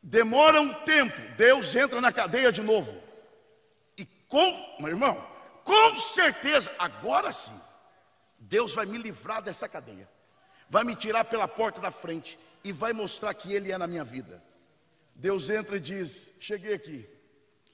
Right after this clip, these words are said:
Vai me livrar?" "Não, não, vim pra te falar outra coisa." "O que que o senhor veio falar?" "Clama a mim. Fala comigo."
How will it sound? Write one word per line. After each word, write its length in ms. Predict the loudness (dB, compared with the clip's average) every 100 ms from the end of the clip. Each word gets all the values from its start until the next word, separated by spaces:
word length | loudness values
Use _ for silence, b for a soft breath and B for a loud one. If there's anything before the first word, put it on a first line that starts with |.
| b b _
Vai 140 | -4
me 100 | -4
livrar?" 540 | -4 -2 0 0 -2 -10
"Não, 160 | -8 -4
não, 140 | -4
vim 120 | -4
pra 120 | -8
te 100 | -8
falar 220 | -2 0 4
outra 320 | 4 2 -4
coisa." 320 | -8 -14 -16 -20 _ _ _ _ _ _ _ _ _ b b
"O 40 |
que 100 | -12
que 60 | -8
o 40 |
senhor 120 | -4 0
veio 140 | 0
falar?" 340 | 0 -2 -4 -10 -20 -20 _ _ _ _ _ _ _
"Clama 280 | -6 -4 -4
a 40 |
mim. 260 | -6 -8 -10 -20 _ _ _ _ _ _ _ _ _ _ _ _ _ _ _ _ _ _ _
Fala 480 | _ -20 -4 0 0
comigo." 440 | -2 -6 -8 -12